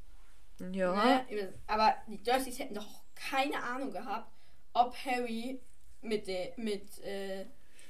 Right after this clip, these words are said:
Speaker 2: Sa-, Salazar Slytherin verwandt ist. Wenn er jetzt sagen würde,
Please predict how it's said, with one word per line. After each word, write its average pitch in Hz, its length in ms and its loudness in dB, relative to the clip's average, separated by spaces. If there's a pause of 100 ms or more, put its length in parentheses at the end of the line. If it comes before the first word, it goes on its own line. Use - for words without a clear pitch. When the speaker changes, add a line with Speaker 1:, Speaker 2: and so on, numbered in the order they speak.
(280)
Speaker 2:
Sa-, 196 320 -2
Salazar 202 320 2
Slytherin 196 420 -4
verwandt 226 420 -2
ist. 196 120 -6
Wenn 226 100 0
er 226 100 2
jetzt 214 120 -2
sagen 233 240 4
würde, 226 180 -2